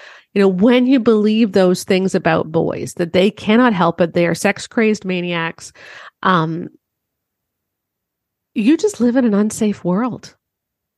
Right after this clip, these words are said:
And then when men treat you badly, you don't realize this is a guy who's a predator.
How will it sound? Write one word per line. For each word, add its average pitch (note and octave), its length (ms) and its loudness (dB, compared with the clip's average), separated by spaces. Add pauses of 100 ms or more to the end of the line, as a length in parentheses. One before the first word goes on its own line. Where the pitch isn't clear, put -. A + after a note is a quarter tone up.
(640)
And A#3+ 220 2
then D4 420 2 (100)
when A#3 380 0
men C#4 320 0
treat C4 260 -4
you A3 120 -2
badly, G3+ 640 -2
you G3+ 200 -2
don't D4 300 0
realize G3 800 -4 (720)
this A3 360 2
is D#4 160 2
a B3 80 4
guy F3+ 340 0
who's G3+ 180 2
a E3+ 80 0
predator. D#4+ 720 0